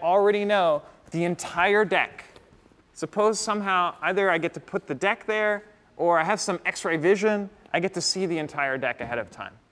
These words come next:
And then somebody's gonna play through a game over and over with me, or not over and over, but until the deck is depleted. And I wanna know in each case, should I hit or should I stand? And I claim with dynamic programming, you can figure that out.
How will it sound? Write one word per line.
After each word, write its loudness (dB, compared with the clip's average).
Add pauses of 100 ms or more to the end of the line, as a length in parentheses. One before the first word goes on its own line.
(340)
And -4
then 2
somebody's 0
gonna -2
play 0
through -2
a -12
game -4
over -4
and -2
over -2
with -6
me, -10 (800)
or -2
not 0
over 0
and -2
over, -2
but 0
until -2
the 0
deck 0
is -6
depleted. -4 (840)
And -2
I 2
wanna 4
know 2
in 0
each -4
case, 2
should 0
I 4
hit 0
or -4
should -4
I 2
stand? -10 (1700)
And -4
I 0
claim -2
with -4
dynamic -2
programming, -2
you -6
can -10
figure -6
that 0
out. -6